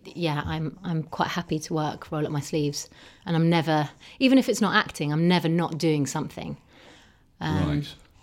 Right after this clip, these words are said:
Speaker 1: Actually, that's not true. They, I sort of, I work and work and work, and then I end up having a complete collapse
Speaker 2: And
Speaker 1: for,
Speaker 2: then
Speaker 1: like, three days.
Speaker 2: <laughs> then just
Speaker 1: D-,
Speaker 2: nothing.
Speaker 1: then I do nothing. But then literally, like, I, I'm comatose. I do not move. I don't, you know, I sort of have everything around me that I need in sort of reachable distance, and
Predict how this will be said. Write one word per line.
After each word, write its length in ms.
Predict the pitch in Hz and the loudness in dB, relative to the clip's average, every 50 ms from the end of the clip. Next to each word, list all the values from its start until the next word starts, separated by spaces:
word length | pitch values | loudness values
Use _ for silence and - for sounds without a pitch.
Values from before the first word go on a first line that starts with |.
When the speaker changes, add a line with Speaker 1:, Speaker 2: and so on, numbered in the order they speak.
| - - - - | -20 -20 -12 -4
Speaker 1:
Actually, 200 | 208 196 - 240 | -2 0 2 2
that's 100 | 240 226 | 4 4
not 140 | 240 220 170 | 4 2 2
true. 240 | - 220 196 175 147 | 2 4 4 4 4
They, 180 | 175 180 180 | 2 0 0
I 160 | - - 190 180 | 0 0 -2 -2
sort 240 | - - 202 190 | -2 -2 -2 -2
of, 180 | 175 - - - | -4 -4 -8 -8
I 120 | - - | -2 2
work 240 | 202 233 233 214 - | 4 4 4 4 4
and 80 | 220 208 | 4 4
work 160 | 202 190 - | 4 4 2
and 100 | 196 190 | 2 2
work, 260 | 180 156 151 - - - | 2 2 0 -2 -4 -6
and 140 | - 165 165 | -2 0 0
then 100 | 165 165 | 2 2
I 80 | 160 156 | 2 0
end 160 | 156 151 151 | 0 0 -2
up 140 | 156 - - | -2 -4 -2
having 360 | - 156 160 151 143 143 - - - | -4 -4 -2 -2 -4 -4 -6 -8 -12
a 60 | - | -10
complete 520 | - - - 147 - - - 170 156 - | -8 -6 -8 -8 -8 -4 -6 -6 -6 -6
collapse 340 | - - 156 147 - - 113 | -6 -2 -2 -2 -2 0 2
Speaker 2:
And 80 | 113 120 | 2 4
Speaker 1:
for, 20 | |
Speaker 2:
then 20 | - | 4
Speaker 1:
like, 80 | - - | 2 0
three 240 | - - 180 170 156 | 0 2 4 4 6
days. 300 | 160 156 147 143 135 - | 4 4 4 2 2 2
Speaker 2:
<laughs> 0 | |
then 180 | 131 123 113 | 2 2 4
just 160 | 92 110 - | 2 0 0
Speaker 1:
D-, 60 | - 110 | 0 2
Speaker 2:
nothing. 200 | 90 - 226 190 | 4 4 6 6
Speaker 1:
then 80 | 220 | 6
I 80 | 208 208 | 6 8
do 100 | 196 202 | 8 8
nothing. 480 | 196 185 - - - 156 143 143 143 - - - - _ - | 6 6 4 0 -4 -4 -4 -4 -6 -8 -14 -20 -18 _ -2
But 60 | 190 | 2
then 120 | 196 196 190 | 4 4 6
literally, 280 | 185 165 - - 156 | 4 2 2 0 0
like, 180 | 156 151 - - | 0 0 0 -2
I, 160 | 185 170 160 - - | -4 -4 -2 -2 -2
I'm 120 | 175 160 | -2 -2
comatose. 520 | - - 170 156 151 - - 143 135 - | -2 -2 -2 -2 -4 -4 -4 -6 -6 -6
I 20 | 156 | -4
do 140 | 147 165 160 | -4 -2 -2
not 120 | 156 - | 0 0
move. 600 | 180 190 202 208 208 208 208 208 208 202 190 - | 2 4 6 6 6 6 6 4 4 2 0 -4
I 80 | - 151 | -8 -6
don't, 220 | 147 156 151 151 | -4 -4 -6 -4
you 100 | - 180 | -6 -6
know, 180 | 160 139 139 147 - - - - - - - - - - _ _ - - | -6 -6 -6 -8 -10 -18 -20 -20 -20 -20 -20 -20 -20 -20 _ _ -14 -12
I 20 | |
sort 160 | - - 180 | -6 -4 -2
of 80 | 165 156 | -2 -2
have 140 | 180 160 - | -2 -2 -2
everything 400 | 180 165 165 151 - 175 160 156 | -2 -4 -4 -4 -4 -4 -4 -2
around 240 | 156 156 151 151 | -2 -2 -2 -2
me 80 | 151 143 | -2 -2
that 100 | 139 - | -4 -4
I 80 | - 147 | -6 -4
need 340 | 151 151 147 143 143 139 | -4 -4 -4 -4 -4 -6
in 120 | 151 143 139 | -6 -8 -8
sort 180 | - - 151 | -8 -10 -10
of 120 | 143 143 151 | -10 -6 -6
reachable 360 | 143 - - - 160 151 147 | -6 -6 -6 -8 -6 -6 -6
distance, 540 | 147 156 147 - - 147 139 131 - - - | -6 -6 -8 -8 -10 -8 -8 -8 -8 -8 -8
and 260 | 170 139 139 - | -6 -8 -8 -8